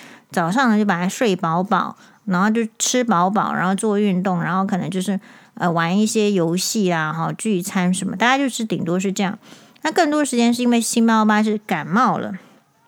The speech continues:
感冒的话，我们就是，呃，就是要很积极的治疗这个感冒。某一个晚上，辛巴还气喘发作，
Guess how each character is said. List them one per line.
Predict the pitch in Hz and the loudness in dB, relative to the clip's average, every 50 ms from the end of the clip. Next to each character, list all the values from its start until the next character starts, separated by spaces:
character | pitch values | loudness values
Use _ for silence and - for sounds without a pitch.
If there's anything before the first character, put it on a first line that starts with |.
| _ _ _ _ _ - - - | _ _ _ _ _ -20 -16 -4
感 | - 202 180 | 0 0 2
冒 | 190 240 277 277 247 | 4 4 2 2 2
的 | 233 | 0
话， | 247 254 233 208 | 0 2 0 0
我 | 175 | 0
们 | 170 165 170 180 185 | -2 -2 -4 -4 -2
就 | 202 202 | -2 -2
是， | 202 - 214 196 190 - - - - - - - _ _ - | -2 -2 -2 -4 -4 -6 -18 -20 -20 -20 -20 -20 _ _ -4
呃， | - 196 190 185 185 185 190 190 190 - - - - 196 190 180 - - - 214 | 0 2 2 2 2 2 0 -2 -2 -4 -6 -6 -6 -6 -6 -6 -8 -12 -18 -10
就 | - 220 226 | -4 -4 -4
是 | 220 - - 214 | -2 -2 -2 0
要 | 214 214 208 202 | 0 2 2 2
很 | 202 202 190 165 165 | 2 0 0 -2 -2
积 | - - 220 | -2 0 -2
极 | 208 214 180 | 0 0 0
的 | 170 170 | 0 -2
治 | 165 - 208 202 | -2 0 0 0
疗 | 185 160 165 | 0 0 0
这 | 170 190 | -2 -2
个 | 185 180 175 | -2 -2 -4
感 | 180 - 156 156 | -4 -4 -4 -4
冒。 | 170 180 190 190 170 - | -2 -2 0 0 0 0
某 | 190 165 180 208 | -2 0 0 0
一 | 220 | 2
个 | 226 | 2
晚 | 220 185 180 196 | 2 2 0 0
上， | - 240 220 | 2 2 0
辛 | 220 220 220 214 | 2 2 2 2
巴 | 214 214 | 2 2
还 | 214 175 | 2 0
气 | 170 - - - 214 | -2 -2 -2 -4 -2
喘 | 190 - 180 190 175 | 0 0 -2 -2 -2
发 | 185 - 190 180 175 180 | -6 -4 -4 -2 -2 -4
作， | 185 - - 196 - - 202 | -4 -4 -4 -4 -4 -4 -8